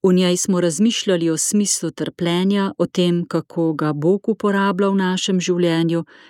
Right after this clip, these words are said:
in zakaj je težko verjeti v Božjo ljubezen v težkih časih. Slišali smo nekaj odlomkov iz Svetega pisma, v katerih smo se odpirali za izkušnjo Božje ljubezni. Ta je najboljše zdravilo za rane iz preteklosti,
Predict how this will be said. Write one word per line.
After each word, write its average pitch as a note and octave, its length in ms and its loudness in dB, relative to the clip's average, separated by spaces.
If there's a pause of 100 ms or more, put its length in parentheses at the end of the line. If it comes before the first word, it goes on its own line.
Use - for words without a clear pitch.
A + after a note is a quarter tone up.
(120)
in F3+ 180 4
zakaj D#3 500 -2
je D3+ 120 0
težko D3 400 -2
verjeti E3+ 480 -2
v D#3+ 60 2
Božjo D3+ 420 -2
ljubezen D#3 580 0
v D#3 40 -4
težkih - 580 -4
časih. - 680 -4 (1080)
Slišali G#3 500 2
smo E3 180 -2
nekaj D#3+ 260 0
odlomkov F3+ 560 0
iz D#3+ 80 -2
Svetega D3+ 520 -4
pisma, A3+ 500 0
v G3+ 60 -2
katerih E3+ 540 -2
smo D#3+ 220 0
se - 160 -2
odpirali D#3+ 640 0
za D#3 160 0
izkušnjo F3 600 -2
Božje D3 440 -2
ljubezni. D3+ 720 -2 (680)
Ta D#3+ 140 2
je D#3 140 2
najboljše D#3 640 0
zdravilo D#3+ 520 0
za D3 180 -2
rane D3+ 340 2
iz D3+ 140 -4
preteklosti, F3 920 -2